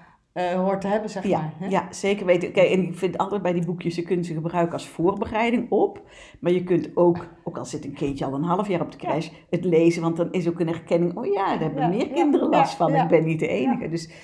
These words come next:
Speaker 2: ja, zo'n boek opent altijd wat we al in het begin zeiden, de wereld van het kind, door te herkennen, dit heb ik zelf ook wel eens meegemaakt, hoe klein ze zijn,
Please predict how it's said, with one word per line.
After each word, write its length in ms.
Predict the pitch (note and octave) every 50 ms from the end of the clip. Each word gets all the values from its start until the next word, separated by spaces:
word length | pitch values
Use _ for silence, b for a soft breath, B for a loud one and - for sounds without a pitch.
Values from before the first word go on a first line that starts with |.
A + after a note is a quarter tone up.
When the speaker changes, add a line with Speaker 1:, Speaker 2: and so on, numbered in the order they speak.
| B B B B
Speaker 2:
ja, 200 | C4 G#3+ D#3 D3 D3
zo'n 180 | - - E3+ E3
boek 260 | E3 F3 F3 E3+ - _ _ _ _ _ _ _ _
opent 360 | - F#3+ F3+ F3+ F#3 E3+ F3 F3
altijd 500 | - A3 A3 C4+ - - F#3+ F#3+ F3+ -
wat 160 | - E3 E3
we 60 | -
al 120 | - D3+ D3+
in 60 | D#3
het 100 | D#3+ D#3
begin 300 | D#3+ D#3 - F3+ F#3 F3+
zeiden, 420 | F3+ E3+ D#3+ D#3+ D#3 D#3 D3+ D3+
de 100 | D#3 D3 C#3+
wereld 400 | D#3 F3+ F#3+ G3+ G3 F3 E3+ -
van 140 | - -
het 160 | G#3+ - - -
kind, 480 | - E3 D#3 D3+ E3 E3+ - - -
door 220 | C#3 C#3+ C#3+ - -
te 100 | - D3
herkennen, 760 | D3 - - - - - D#3+ D3+ D3 D3+ C#3+ - D3 D3 - - _ _ - _
dit 440 | D#3 C#3+ F3+ D#3+ D3+ D#3 - - - _ _ -
heb 200 | - C3+ B2+ -
ik 100 | C#3 -
zelf 280 | - - D3+ C#3+ C#3+ B2
ook 180 | B2 F3 - -
wel 120 | - A#2
eens 160 | - D3+ -
meegemaakt, 460 | - - B2 B2 - - - - -
hoe 100 | - E3+
klein 340 | E3+ G3+ G3+ - - B3 B3
ze 140 | B3 A3 G3
zijn, 420 | F#3 F#3+ F#3+ F#3+ G3+ B3 - -